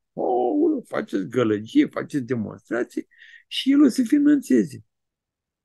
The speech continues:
Deci, încă o dată, primarii, președinții Consiliului Județene, Consiliul Județene nu sunt numite de stat, dar nu, sunt numite de guvern și atunci, sigur, că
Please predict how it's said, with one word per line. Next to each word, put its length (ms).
Deci, 220
încă 180
o 60
dată, 340
primarii, 840
președinții 560
Consiliului 460
Județene, 720
Consiliul 400
Județene 460
nu 180
sunt 400
numite 680
de 220
stat, 520
dar 220
nu, 80
sunt 140
numite 400
de 120
guvern 480
și 140
atunci, 460
sigur, 420
că 180